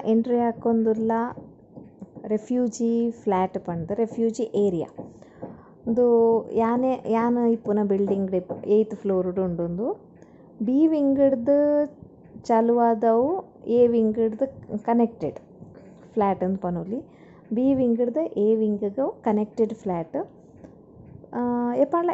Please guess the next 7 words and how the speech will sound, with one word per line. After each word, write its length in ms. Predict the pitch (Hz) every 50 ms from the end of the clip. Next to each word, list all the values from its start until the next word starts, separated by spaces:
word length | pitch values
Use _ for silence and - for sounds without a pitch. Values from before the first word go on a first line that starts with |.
| -
ಎಮರ್ಜೆನ್ಸಿ 640 | - 233 240 254 254 247 220 262 240 247 233 254 233
ಟೈಮ್‌ಡ್ 500 | - 214 214 214 214 214 220 240 233 214
ಜನಕ್ಲೆನ್ 500 | 208 208 208 214 208 - 214 208 220 233
ಮುಲ್ಪ 320 | 226 214 220 226 - 285 262
ಜಮಾ 340 | 202 202 190 190 196 202 202
ಮಲ್ಪುವೆರ್ 640 | 196 185 170 160 - - 180 180 185 262 320 403 - - - - - - - - - -
ಐಕಾದಿಪ್ಪುನ 680 | - 233 233 233 - 226 214 208 196 202 - - 202 240